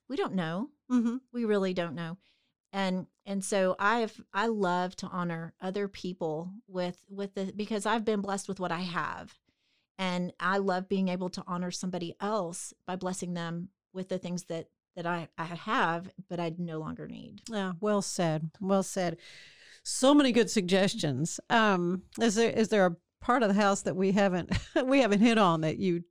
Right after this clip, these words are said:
Speaker 2: you tend to?
Speaker 1: Well, I'll tell you what, there's a lot of people, just honorable mention, are kids' rooms.
Speaker 2: Mm-hmm.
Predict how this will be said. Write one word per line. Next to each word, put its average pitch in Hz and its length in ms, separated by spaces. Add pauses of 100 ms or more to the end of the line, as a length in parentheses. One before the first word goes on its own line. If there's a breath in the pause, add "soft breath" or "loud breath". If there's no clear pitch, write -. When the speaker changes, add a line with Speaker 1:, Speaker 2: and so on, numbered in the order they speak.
Speaker 2:
you 185 200
tend 185 300
to? 165 200 (320)
Speaker 1:
Well, 220 260 (420 soft breath)
I'll 226 80
tell 262 180
you 240 100
what, 180 200 (300)
there's 202 340
a 196 80
lot 196 440
of 226 140
people, 170 600 (440 soft breath)
just - 280 (160)
honorable 226 360
mention, 170 500 (100)
are 180 100
kids' 180 340
rooms. - 340 (340)
Speaker 2:
Mm-hmm. 214 600